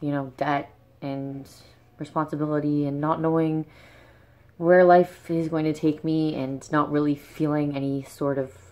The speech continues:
enjoyment in living right now, to be honest. Um, yeah, my depression's been really bad. So unfortunately, it got to the point where I was like, "Okay, honestly, like, I need to go right now to the hospital," because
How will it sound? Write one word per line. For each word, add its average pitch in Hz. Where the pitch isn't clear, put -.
enjoyment 156
in 147
living 135
right 135
now, 127
to -
be -
honest. 127
Um, 127
yeah, -
my 170
depression's 147
been 143
really 139
bad. -
So 143
unfortunately, 156
it 143
got 143
to -
the 151
point 139
where 139
I 135
was 135
like, 135
"Okay, 135
honestly, 147
like, 165
I 151
need 151
to 180
go 131
right 123
now -
to -
the 131
hospital," -
because 151